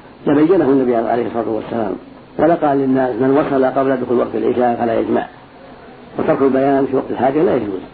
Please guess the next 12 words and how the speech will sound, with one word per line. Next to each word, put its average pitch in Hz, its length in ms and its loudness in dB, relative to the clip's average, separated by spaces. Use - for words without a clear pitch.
بل 120 100 0
يجب 127 280 0
أن 127 100 4
يبين 131 380 4
الحكم 143 300 0
في 151 80 2
وقت 180 180 2
الحاجة، 101 340 -4
ولا 156 200 4
يس-، 165 160 0
ولا 156 260 2
يجوز 135 160 2